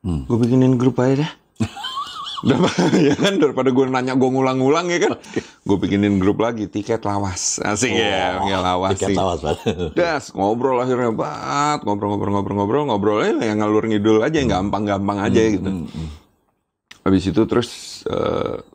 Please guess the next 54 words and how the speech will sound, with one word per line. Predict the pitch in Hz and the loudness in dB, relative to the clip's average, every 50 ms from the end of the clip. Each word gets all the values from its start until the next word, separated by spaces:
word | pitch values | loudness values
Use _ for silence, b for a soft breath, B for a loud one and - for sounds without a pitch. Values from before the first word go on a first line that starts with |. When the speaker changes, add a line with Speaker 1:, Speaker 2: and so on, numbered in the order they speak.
| _ _ _ | _ _ _
Speaker 2:
ketemu | _ - 113 - 113 110 117 147 - - | _ -10 -6 -4 -2 -2 0 -2 -4 -6
tuh | - - 175 | -6 -6 -4
baru | 151 117 101 98 104 | -4 -4 -4 -6 -6
tahun, | - 101 95 95 101 110 - - - _ | -6 -4 -4 -4 -4 -4 -6 -10 -14 _
baru | _ - 98 95 98 | _ -4 -4 -4 -2
tahun | 98 107 107 117 | -4 -4 -4 -4
ini | 156 165 170 151 120 | -4 -4 -6 -6 -6
kita, | - 107 - 147 - | -8 -10 -12 -12 -6
eh, | _ 120 120 120 113 - - _ _ _ _ _ _ _ _ _ _ | _ -2 0 0 0 -2 -6 _ _ _ _ _ _ _ _ _ _
eh, | _ - 147 | _ 0 4
dua | 143 147 139 | 4 4 4
ribu | 120 127 | 4 4
dua | 127 135 127 | 4 2 2
satu, | - 123 117 - 156 139 | 2 0 -2 -2 -2 -2
sorry. | - 107 98 98 | -2 -2 0 0
Speaker 1:
Dua | 87 85 | 2 2
ribu | 82 82 82 | 2 0 2
dua | 82 82 78 | 2 2 2
satu. | 73 85 85 82 - | 2 2 0 2 2
Speaker 2:
Dua | 107 104 101 | 4 4 4
ribu | 101 104 101 | 4 4 4
dua | 104 104 | 4 4
satu, | 98 98 95 92 - 131 143 | 4 2 -2 -4 0 0 2
ketemu | 190 | 2
Speaker 1:
Dua | - 98 92 | 4 2 2
ribu | - 123 143 | 2 2 2
dua | - 180 | 2 2
dua. | 139 117 | 2 2
Speaker 2:
baru | 101 98 | 2 2
dua | 101 110 107 101 | 4 4 4 4
ribu | 101 98 95 92 98 | 2 0 2 0 2
dua | 92 95 92 | 4 4 4
dua, | |
Speaker 1:
Dua | 87 98 123 139 135 | 4 4 4 4 4
ribu | 117 90 | 2 -2
dua | 73 | -4
dua. | 73 73 | -6 -6
Speaker 2:
pas, | - 98 - - - - - - - - | -6 -6 -6 -10 -12 -12 -12 -14 -16 -8
pas | _ 98 98 - | _ -6 -6 -4
udah | - 101 104 101 98 | -4 -2 0 0 0
bisa | 98 95 92 - 110 | 0 -2 -2 -2 -2
keluar | 101 - 107 107 104 101 | -2 0 2 2 2 2
rumah. | 98 104 113 123 135 120 104 | 2 0 0 0 0 -2 -2
Speaker 1:
Udah, | - 85 87 87 80 76 73 71 71 | -4 -4 -2 0 0 0 0 0 0
Speaker 2:
Lah, | 73 101 107 104 | 0 0 0 0
Speaker 1:
udah | 98 90 | 0 -2
Speaker 2:
ya | 92 92 | -2 0
Speaker 1:
aman, | 92 92 92 | 0 0 0
Speaker 2:
kan? | 95 101 104 117 | 0 0 -2 -2
Speaker 1:
udah, | 135 139 95 | -4 -4 -4
udah | 92 95 92 | -4 -2 -2
mulai | 92 92 92 | 0 -2 0
manggung. | 90 92 101 107 101 95 82 80 76 | 0 -2 0 2 2 2 2 2 0
Speaker 2:
Mm-mm. | 131 147 147 180 180 180 170 160 156 147 139 131 123 113 110 104 104 98 | 0 0 2 2 2 2 2 2 2 2 0 0 0 -2 -2 -2 -4 -6